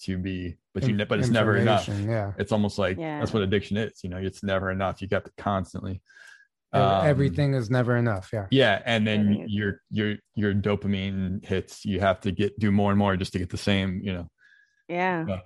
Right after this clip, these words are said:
Speaker 1: things.
Speaker 3: Yeah.
Speaker 1: Uh,
Speaker 2: I mean, it works in all levels of society. That's why
Speaker 1: Yeah.
Speaker 2: everyone wants a bigger T V, a better car, this, that. Like, it's never,
Speaker 1: It's never enough.
Speaker 2: it's never
Speaker 1: Yeah.
Speaker 2: enough.
Speaker 3: Yeah.
Speaker 1: People chase
Speaker 3: Yeah.
Speaker 1: money and,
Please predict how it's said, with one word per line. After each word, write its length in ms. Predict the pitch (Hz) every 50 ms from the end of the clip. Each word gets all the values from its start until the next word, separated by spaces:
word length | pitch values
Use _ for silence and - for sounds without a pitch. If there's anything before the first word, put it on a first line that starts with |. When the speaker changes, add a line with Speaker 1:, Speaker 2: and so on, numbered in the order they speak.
| -
Speaker 1:
things. 440 | - 107 98 98 95 90 90 90 87
Speaker 3:
Yeah. 180 | 87 87 82 -
Speaker 1:
Uh, 500 | 101 95 95 95 92 92 92 95 - -
Speaker 2:
I 40 | 160
mean, 200 | 156 151 139 131
it 160 | 131 131 127
works 480 | 127 135 135 127 - - - - - _ _ _ _ _ _ _ -
in 120 | 139 131
all 420 | 127 135 139 139 139 139 135 127
levels 400 | 127 131 127 123 120 127 123 110 117
of 80 | 117
society. 520 | - - 117 - - 127 135 143 127 110 107
That's 200 | 104 127 131 - -
why 100 | 131 120
Speaker 1:
Yeah. 60 | 123
Speaker 2:
everyone 400 | 123 127 135 127 120 123 120 117
wants 220 | 123 131 127 - 127
a 40 |
bigger 460 | 107 98 127 131 127 123 127 127 127 _ _ _ -
T 180 | - 143 135
V, 220 | 127 135 139 127 120
a 60 | 107
better 280 | 101 123 120 123 123 120
car, 500 | - - 151 143 135 127 120 113 113 113
this, 180 | 120 127 - -
that. 320 | 135 139 143 139 139 131
Like, 180 | 135 131 120 139
it's 220 | 135 127 - -
never, 420 | 147 143 135 120 120 123 120 110 - _ -
Speaker 1:
It's 140 | 104 - -
never 220 | 113 101 90 92
enough. 300 | 90 92 92 95 95 -
Speaker 2:
it's 140 | 143 123 -
never 240 | 143 143 135 113 -
Speaker 1:
Yeah. 60 | 98 104
Speaker 2:
enough. 420 | 123 131 127 120 113 104 - - - _ _ _ _ _ _ 233
Speaker 3:
Yeah. 220 | 208 175 - - -
Speaker 1:
People 180 | - 98 - -
chase 220 | - - - 170
Speaker 3:
Yeah. 60 | 165
Speaker 1:
money 300 | 156 151 101 98 98 92
and, 480 | 92 92 92 92 92 90 92 90 90 -